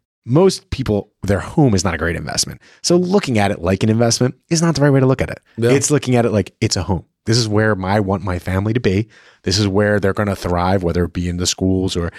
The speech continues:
Speaker 1: the size of the home so we can have good times or have a pool or whatever it is." Those are the things that you have to think about. It's not the same as an investor going in to
Speaker 2: Yeah.
Speaker 1: buy an apartment building. Totally
Speaker 2: Exactly.
Speaker 1: different. You know what
Speaker 2: What's
Speaker 1: I
Speaker 2: the
Speaker 1: mean?
Speaker 2: cap
Speaker 1: So
Speaker 2: rate for my
Speaker 1: <laughs> Yeah, exactly.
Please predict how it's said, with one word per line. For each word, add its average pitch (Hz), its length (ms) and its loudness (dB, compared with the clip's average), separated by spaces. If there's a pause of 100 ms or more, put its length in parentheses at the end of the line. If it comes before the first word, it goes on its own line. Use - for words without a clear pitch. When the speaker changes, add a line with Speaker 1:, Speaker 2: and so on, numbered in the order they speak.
(140)
Speaker 1:
the 98 80 -2
size 95 340 -2
of 92 100 0
the 90 80 0
home 92 300 0
so 92 120 -4
we 92 120 -2
can 92 180 -4 (260)
have 101 260 -4
good 95 180 -6
times 90 340 -2
or 87 100 -2
have 92 140 -2
a 87 60 -4
pool - 480 -10
or 98 100 0
whatever 98 320 -2
it - 80 -14
is." - 300 -10 (260)
Those 127 360 2
are 101 40 -2
the 87 100 -6
things 87 460 -4
that 87 300 0 (260)
you 131 100 -2
have 127 80 0
to 120 80 -2
think 147 160 2
about. - 100 -2
It's - 140 -4
not 120 240 0
the 107 80 -4
same 104 260 2
as 90 80 0
an 90 80 -4
investor 87 500 -2
going 87 340 0
in 82 140 -2 (200)
to - 80 0
Speaker 2:
Yeah. - 20 0
Speaker 1:
buy 95 140 0
an 87 40 -2
apartment 82 340 -4
building. - 240 -12 (160)
Totally 165 200 4
Speaker 2:
Exactly. 147 200 6
Speaker 1:
different. - 300 -4 (200)
You 113 120 4
know 117 100 6
what 113 80 6
Speaker 2:
What's 117 80 6
Speaker 1:
I - 20 6
Speaker 2:
the 120 60 4
Speaker 1:
mean? 120 80 4
Speaker 2:
cap 151 200 2
Speaker 1:
So - 80 -4
Speaker 2:
rate 131 160 0
for 131 120 -2
my 123 180 4
Speaker 1:
<laughs> - 20 8
Yeah, 180 60 6
exactly. - 180 2